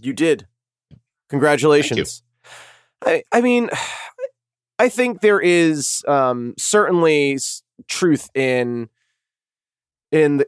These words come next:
Speaker 1: in conditioning and, and nature and nurture and girl, everything's pink for girls, everything's blue for boys. And, and we, you know,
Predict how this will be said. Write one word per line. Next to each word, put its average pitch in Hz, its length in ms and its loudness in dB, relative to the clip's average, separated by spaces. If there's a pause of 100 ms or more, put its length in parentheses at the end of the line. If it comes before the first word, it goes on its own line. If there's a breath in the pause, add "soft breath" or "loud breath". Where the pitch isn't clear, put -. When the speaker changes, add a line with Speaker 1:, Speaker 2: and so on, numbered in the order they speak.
Speaker 1:
in 151 180 0
conditioning 147 760 0
and, 127 180 -4
and 131 180 -2
nature 131 380 -2
and 120 100 -6
nurture 123 560 0
and 113 760 -6
girl, 131 420 2
everything's 131 420 -2
pink 139 300 -8
for 127 140 -8
girls, 127 440 0
everything's 104 300 -8
blue 120 180 -4
for 110 120 -8
boys. 139 880 2
And, 101 280 -8
and 107 400 -8
we, 110 280 -8
you 127 100 -6
know, 104 160 -6